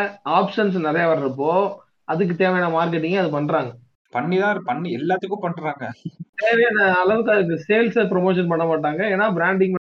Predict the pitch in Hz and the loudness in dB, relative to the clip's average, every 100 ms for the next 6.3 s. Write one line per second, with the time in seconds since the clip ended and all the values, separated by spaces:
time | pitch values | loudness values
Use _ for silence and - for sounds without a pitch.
0 | _ 170 156 156 147 143 202 - _ _ | _ -4 -2 -2 -2 -4 -4 -6 _ _
1 | _ - 165 160 147 143 156 - 214 196 | _ -10 -4 -2 -4 -4 -4 0 2 4
2 | 180 208 170 170 208 190 202 170 196 185 | 4 2 2 4 2 2 0 2 2 2
3 | 180 165 165 170 175 240 160 175 240 196 | 2 2 0 -2 -2 0 2 2 2 4
4 | 180 - 196 202 190 180 202 190 185 180 | 2 2 2 4 2 2 2 2 0 0
5 | 165 160 156 165 185 196 202 190 175 165 | 0 -2 -2 -2 0 2 2 0 -2 -4
6 | 165 185 | -4 -4